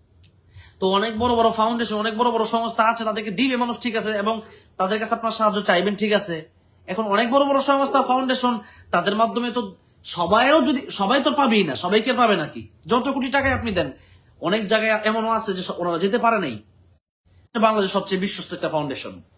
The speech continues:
তো আস-, আসুন্না ফাউন্ডেশনে আপনার টাকা পয়সা দিচ্ছেন, বা আমরাও এটা সাজেস্ট করেছি যে আপনার সেখানে টাকা পয়সা পাঠান। আসুন্না ফাউন্ডেশন বিভিন্ন জায়গায়,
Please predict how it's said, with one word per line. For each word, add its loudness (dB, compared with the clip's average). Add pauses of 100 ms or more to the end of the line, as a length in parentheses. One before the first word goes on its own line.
(560)
তো 2
আস-, 2
আসুন্না 2
ফাউন্ডেশনে 0
আপনার -2
টাকা 0
পয়সা -2
দিচ্ছেন, -4 (600)
বা 0
আমরাও 4
এটা 2
সাজেস্ট -2
করেছি -2
যে 0
আপনার 0
সেখানে -2
টাকা 0
পয়সা -2
পাঠান। -4 (400)
আসুন্না -2
ফাউন্ডেশন -2
বিভিন্ন -4
জায়গায়, -2